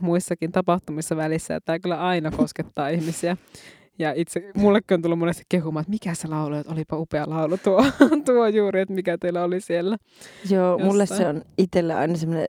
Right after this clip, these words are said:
Speaker 2: mä mietin edes, että pitäisikö sitä tulla levylle, koska se ei mulle henkilökohtaisesti, nämä muut
Speaker 1: Mm.
Speaker 2: laulut on semmoisia niinku mulle henkilökohtaisesti jotenkin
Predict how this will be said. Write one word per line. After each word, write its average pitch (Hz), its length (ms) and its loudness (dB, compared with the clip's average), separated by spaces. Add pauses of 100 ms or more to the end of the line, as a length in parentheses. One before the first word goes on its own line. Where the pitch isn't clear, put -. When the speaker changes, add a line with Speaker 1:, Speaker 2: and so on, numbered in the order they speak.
Speaker 2:
mä 175 140 2
mietin 175 400 0
edes, 156 140 -2
että - 180 -20
pitäisikö 151 340 -2
sitä - 240 -2
tulla 160 280 2
levylle, 139 460 -2
koska - 280 -2
se 208 120 2
ei 202 80 4
mulle 208 360 2
henkilökohtaisesti, 160 920 0
nämä 175 160 2
muut 208 240 2
Speaker 1:
Mm. 190 100 -12
Speaker 2:
laulut 170 340 4
on 175 80 2
semmoisia 170 440 2
niinku 160 240 -4
mulle 180 260 2
henkilökohtaisesti 156 1040 -2 (560)
jotenkin 147 420 0